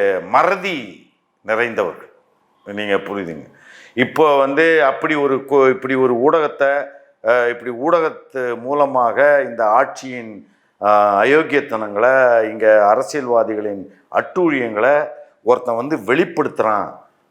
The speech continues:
அப்படின்னா, அவனை இவங்க வந்து அடுத்து சி-, சிறைக்கு அனுப்புறாங்க, சிறையிலே செத்துடுறான்னு கூட வச்சுங்க, இந்த மக்கள் உடனே அவனை மறந்துடுவாங்க. அதை மறந்துட்டு, ஏ, அ-, அப்படிப்பட்ட மறதி இருக்கிறதுனால தானே அவன்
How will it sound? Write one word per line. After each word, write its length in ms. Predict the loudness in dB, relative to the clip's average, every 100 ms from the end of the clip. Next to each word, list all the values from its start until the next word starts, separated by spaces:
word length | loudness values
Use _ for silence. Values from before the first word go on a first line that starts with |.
| -6
அப்படின்னா, 920 | -4 -2 -4 -6 -4 0 0 -2 -8 -20 _ _ _ _ _
அவனை 460 | -2 0 0 0 -2 -2 -6 -10 -16
இவங்க 440 | -8 -4 -2 -2
வந்து 680 | -2 -4 -4 -4 -4 -8 -14 _
அடுத்து 480 | -2 0 0 -4 -8
சி-, 1120 | -10 -4 -2 0 2 4 4 4 2 2 2
சிறைக்கு 400 | 0 0 0 0
அனுப்புறாங்க, 560 | -4 -4 -6 -2 -2 -4
சிறையிலே 360 | -2 2 4
செத்துடுறான்னு 680 | 2 0 -2 0 0 0 -2
கூட 140 | -4 -6
வச்சுங்க, 440 | -6 -12 -12 -14 _ _ _ _ _ -2
இந்த 200 | 0 2
மக்கள் 320 | -2 0 0
உடனே 340 | 2 0 0
அவனை 300 | -4 -4 -6 -2
மறந்துடுவாங்க. 540 | -2 -2 -2 0 -2 -4 -18 _ _
அதை 460 | 0 0 2 0 0
மறந்துட்டு, 720 | 0 0 -2 0 0 0 0 -6 -20 _ _ -4
ஏ, 260 | 0 2 2
அ-, 440 | 2 2 2 0
அப்படிப்பட்ட 800 | 0 -4 -4 -4 -4 -2 -2 0
மறதி 480 | 0 2 2 0 -2
இருக்கிறதுனால 460 | -4 -6 -2 0 2
தானே 160 | 2
அவன் 360 | 2 2 2